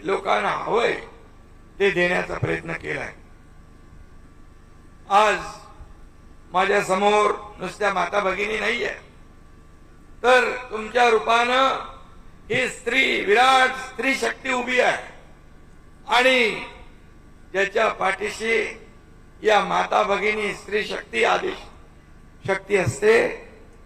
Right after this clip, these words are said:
त्याला कोणाची भीती असते? आणि म्हणून आज विरोधकांच्या पायाखालची वाळू सरकलेली आहे,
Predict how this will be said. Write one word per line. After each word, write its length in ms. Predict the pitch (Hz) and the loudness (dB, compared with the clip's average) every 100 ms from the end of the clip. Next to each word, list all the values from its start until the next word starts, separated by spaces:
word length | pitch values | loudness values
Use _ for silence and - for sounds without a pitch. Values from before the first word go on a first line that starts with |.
| - - - - - - - - | -20 -20 -20 -20 -20 -20 -20 -6
त्याला 180 | 170 170 | -4 -2
कोणाची 440 | 156 170 180 190 | -2 -2 0 -2
भीती 260 | 180 175 196 | -2 -2 -2
असते? 480 | 180 - 156 - - - - - - - - - - - - | -2 -4 -10 -10 -18 -20 -20 -20 -20 -20 -20 -20 -20 -20 -12
आणि 160 | 151 147 | -8 -2
म्हणून 600 | 160 220 226 - - - - - - - - - | 2 4 2 -2 -12 -18 -20 -20 -20 -20 -20 -4
आज 300 | 151 185 - - - - - - - - - - - - | 4 6 4 -2 -10 -12 -18 -20 -20 -20 -20 -20 -20 -8
विरोधकांच्या 800 | 156 180 185 185 180 180 175 180 | -2 0 0 0 0 -2 -2 -2
पायाखालची 1120 | 180 165 170 170 - 165 160 208 226 - - - - - - - - - | 0 2 2 2 -2 -8 -2 0 2 -2 -8 -20 -20 -20 -20 -20 -18 -2
वाळू 300 | 165 196 190 | 2 4 2
सरकलेली 640 | 165 185 196 202 196 196 | 0 -2 0 0 2 4
आहे, 180 | 165 | 2